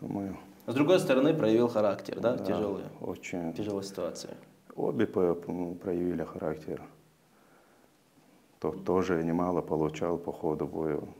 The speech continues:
Speaker 2: Да, особенно второй
Speaker 1: После,
Speaker 2: раунд с
Speaker 1: да,
Speaker 2: маунта там.
Speaker 1: после этого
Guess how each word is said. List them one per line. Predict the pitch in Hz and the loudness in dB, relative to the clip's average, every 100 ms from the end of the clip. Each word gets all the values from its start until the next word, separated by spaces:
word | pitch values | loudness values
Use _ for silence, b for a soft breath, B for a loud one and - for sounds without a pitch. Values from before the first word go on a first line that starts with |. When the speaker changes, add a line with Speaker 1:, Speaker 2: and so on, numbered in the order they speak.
| - - | -16 -4
Speaker 2:
Да, | 107 | -2
особенно | 113 127 110 107 | 2 2 0 0
второй | 117 - | 2 4
Speaker 1:
После, | 113 | 4
Speaker 2:
раунд | 110 76 | 4 4
с | 76 | 2
Speaker 1:
да, | |
Speaker 2:
маунта | 85 87 82 - - | 2 4 2 -2 -12
там. | - - 82 82 - | -12 -10 -10 -12 -10
Speaker 1:
после | - 76 - 82 | -6 -6 -6 -4
этого | 76 78 78 73 80 | -2 -2 -4 -4 -6